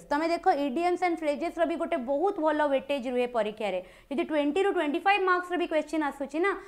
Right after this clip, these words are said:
ତା ଭିତରୁ ଦୁଇ ରୁ ତିନି ମାର୍କ କାହାର ଆସୁଛି?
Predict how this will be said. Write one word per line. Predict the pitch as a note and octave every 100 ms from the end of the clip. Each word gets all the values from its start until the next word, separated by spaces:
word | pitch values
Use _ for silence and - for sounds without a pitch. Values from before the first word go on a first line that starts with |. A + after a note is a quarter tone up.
| -
ତା | - D4
ଭିତରୁ | F4 F4+ G4
ଦୁଇ | C4+ D4+ E4+
ରୁ | G4
ତିନି | G4 E4+ F4
ମାର୍କ | F4+ F#4
କାହାର | F4+ F4
ଆସୁଛି? | F4+ F4 F4+ F4 C4